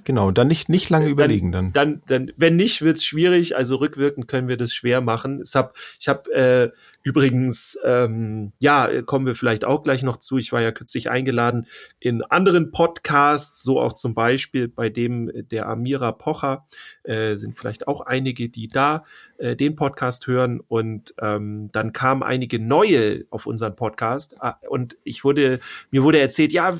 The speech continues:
Speaker 2: ich höre jetzt euren Podcast und so und ich bin jetzt bei Folge eins. Und dann war so bei mir so, ah, krass, Folge eins, das ist schon lange her, so.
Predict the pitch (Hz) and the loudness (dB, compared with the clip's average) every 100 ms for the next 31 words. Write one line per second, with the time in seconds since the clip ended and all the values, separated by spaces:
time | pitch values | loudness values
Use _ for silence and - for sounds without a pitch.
0 | - 120 135 - 165 156 - 151 131 123 | -8 -10 -6 -2 0 0 -2 -2 -2 -2
1 | 170 - 156 156 - 139 - 139 147 120 | -4 0 0 0 -2 -4 0 0 0 -4
2 | - 156 151 - 135 160 147 139 143 165 | -8 -4 -4 -4 -2 0 2 2 2 2
3 | 123 101 - - - - - 123 120 127 | 0 -2 -6 -8 -12 -14 -8 -4 -2 -2
4 | 147 160 165 151 147 139 135 - - - | -2 0 0 0 0 -2 -4 -6 -6 -6
5 | 120 - 143 135 113 - 135 127 123 135 | -6 -8 -6 -6 -8 -6 -2 -2 -2 -2
6 | 127 107 104 - 120 - - - 123 127 | -2 -4 -6 -8 -6 -4 -2 -2 -2 -2
7 | 131 120 127 120 107 98 104 | -2 -2 0 -2 -4 -6 -10